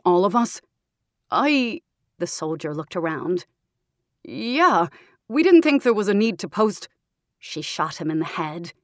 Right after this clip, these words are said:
The children screamed, and the soldiers swore as Anquin took them out. Horizon had only sent half a unit to secure the springs,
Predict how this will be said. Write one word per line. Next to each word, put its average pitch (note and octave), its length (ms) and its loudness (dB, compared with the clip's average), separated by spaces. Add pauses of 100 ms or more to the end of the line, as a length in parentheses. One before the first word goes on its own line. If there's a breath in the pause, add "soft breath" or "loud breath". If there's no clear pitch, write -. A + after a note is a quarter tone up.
(540)
The - 80 -10
children D#3+ 560 -4
screamed, E3+ 760 -2
and F#3+ 120 -2
the G3 40 -4
soldiers A3+ 520 -6
swore F#3 360 -6
as D#3+ 200 -4
Anquin D#3+ 460 -4
took - 240 -14
them E3+ 140 -4
out. E3+ 360 -6 (520)
Horizon G#3+ 520 -6
had F#3+ 100 -2
only A#3 220 -2
sent A#3 440 -10
half G3+ 200 -8
a A3+ 40 -6
unit F3 380 -2
to - 160 -12
secure E3 460 -6
the D#3 80 -8
springs, D#3+ 560 -4